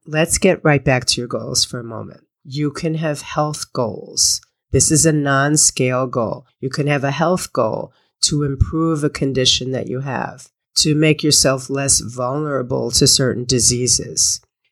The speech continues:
You can try to get your blood pressure lower or your blood sugar in check.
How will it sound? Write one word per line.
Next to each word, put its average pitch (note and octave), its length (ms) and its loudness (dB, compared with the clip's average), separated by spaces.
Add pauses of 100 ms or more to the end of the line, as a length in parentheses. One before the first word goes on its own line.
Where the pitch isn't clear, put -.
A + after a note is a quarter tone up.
You C#3+ 280 -4
can C3+ 320 -4
try C#3+ 240 2
to C#3 100 0
get C3+ 220 2
your C#3+ 120 -2
blood D3+ 340 0
pressure B2 400 0
lower A#2 420 -4
or A#2+ 200 -4
your B2+ 200 -6
blood D3 400 0
sugar B2 460 0
in A#2 240 -10
check. - 380 -2